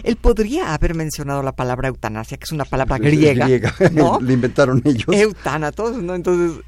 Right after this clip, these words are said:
Speaker 1: él podría haberlo y no, y no, en el juramento en griego no aparece esa palabra. Entonces, creo que él no está hablando de eso. Creo que lo que está diciendo es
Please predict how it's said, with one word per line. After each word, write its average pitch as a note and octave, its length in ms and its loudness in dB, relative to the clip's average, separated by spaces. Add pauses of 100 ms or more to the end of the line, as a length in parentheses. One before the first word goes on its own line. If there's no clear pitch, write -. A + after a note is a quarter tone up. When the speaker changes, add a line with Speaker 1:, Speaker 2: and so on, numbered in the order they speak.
(360)
Speaker 1:
él C4+ 160 2
podría A3 280 2
haberlo G#3+ 200 -4 (100)
y G3+ 80 -2
no, G#3+ 180 0
y G3 120 -2
no, A3 320 0 (360)
en E3+ 120 -2
el D#3+ 60 -4
juramento F#3 440 -6
en F#3+ 80 -6
griego F3+ 300 -2
no F3 200 -4
aparece C#3 400 -8
esa C3+ 100 -10
palabra. A#2+ 340 -8
Entonces, D#3+ 440 -8 (460)
creo B3+ 140 -10
que - 100 -8
él D4 80 -2
no C#4+ 60 -4
está - 200 -6
hablando A#3+ 340 -6
de - 140 -8
eso. G3 240 -10
Creo A3 200 -10
que C4 120 -8
lo B3 120 -4
que G3 100 -14
está - 160 -8
diciendo G#3+ 380 -8
es G#3 180 -6